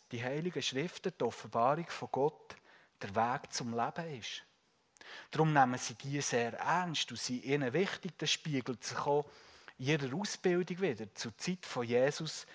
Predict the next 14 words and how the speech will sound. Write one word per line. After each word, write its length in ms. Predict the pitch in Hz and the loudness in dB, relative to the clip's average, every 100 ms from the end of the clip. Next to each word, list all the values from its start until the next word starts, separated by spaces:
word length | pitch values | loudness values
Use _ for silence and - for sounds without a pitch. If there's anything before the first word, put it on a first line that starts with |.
| - - | -18 -10
ist 180 | 120 - | -4 0
jeder 260 | 135 170 202 | 0 2 2
jüdische 540 | 180 160 185 - 135 | 0 0 -2 -2 -2
Bub 380 | - 143 165 - | -4 -2 -2 -2
hat 220 | 143 - | -4 -4
mindestens 640 | 120 143 165 - - 170 - | -4 -4 -2 -4 -4 -6 -6
die 140 | - | -6
Tora 340 | - 151 180 | -2 0 0
auswendig 760 | 117 95 123 - 131 120 117 127 | -2 -2 -4 -2 0 0 -2 -8
gelernt. 280 | - 113 90 _ - _ _ _ _ _ _ _ _ | -10 -10 -12 _ -20 _ _ _ _ _ _ _ _
Also 260 | - 127 135 | 0 0 0
die 140 | 117 | -6
fünf 340 | 117 156 151 - | -6 -4 -6 -8
Bü-, 400 | 135 139 147 | -6 -4 -6